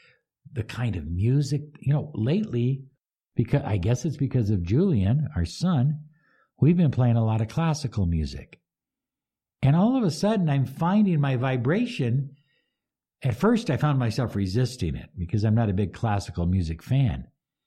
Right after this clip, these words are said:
But then as I begin to listen to it and hear it in the background throughout the day,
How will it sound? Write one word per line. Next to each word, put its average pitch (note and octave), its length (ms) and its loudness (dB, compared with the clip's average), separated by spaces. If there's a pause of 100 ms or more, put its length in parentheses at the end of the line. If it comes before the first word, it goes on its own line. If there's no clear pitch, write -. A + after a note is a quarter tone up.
(720)
But A#2+ 180 0
then C#3+ 160 2
as C3+ 260 0
I B2+ 100 -2
begin B2+ 380 0
to C3 80 0
listen C3+ 540 -2
to G#2+ 160 -2
it F#2+ 100 -2
and F2+ 120 -2
hear D3 280 0
it C#3+ 60 0
in B2+ 100 0
the G#2 100 0
background F#2+ 760 -4 (440)
throughout G2+ 440 0
the F2+ 80 -2
day, F2 480 -2